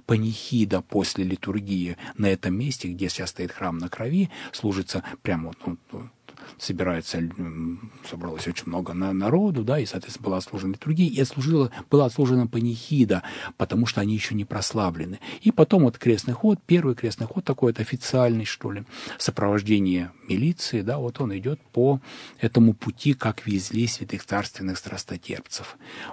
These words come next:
Вот. На Ганиной яме, э, ну, в то, опять же, ничего там не оборудовано, это лес, в лесу, да, то есть, соответственно, ставится престол, и так на улице прямо все это служится,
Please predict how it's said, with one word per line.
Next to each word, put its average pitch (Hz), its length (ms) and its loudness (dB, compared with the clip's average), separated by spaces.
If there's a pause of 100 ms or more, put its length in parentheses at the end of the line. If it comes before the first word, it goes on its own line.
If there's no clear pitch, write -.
Вот. 92 140 -6 (260)
На 117 320 8 (160)
Ганиной 117 440 8
яме, 107 360 4 (260)
э, 98 280 2
ну, 110 280 -2
в - 80 -16
то, - 200 -2
опять 95 260 0
же, 90 120 -8 (460)
ничего 107 420 0
там 101 180 4
не 104 80 4
оборудовано, 127 720 6
это 95 360 -2 (100)
лес, 135 440 8
в 92 100 0
лесу, 127 600 2
да, 113 180 -4
то - 140 -12
есть, - 140 -10 (140)
соответственно, - 480 -14 (240)
ставится 87 580 0
престол, 135 640 2
и 90 80 -4
так 90 200 -10
на 98 80 2
улице 117 460 2
прямо 95 280 0
все 92 220 -4
это 92 180 -6
служится, 135 720 0